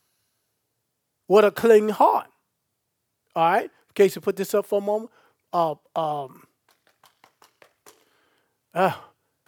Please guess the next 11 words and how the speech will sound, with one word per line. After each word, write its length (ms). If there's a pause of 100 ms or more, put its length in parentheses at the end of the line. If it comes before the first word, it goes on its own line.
Hebrews 640 (340)
ten 420 (1800)
twenty-two. 640 (3250)
It's 160
coming. 400
It's, 180
it's 260
up 200
there. 220 (2500)
"Let 280 (100)
us, 340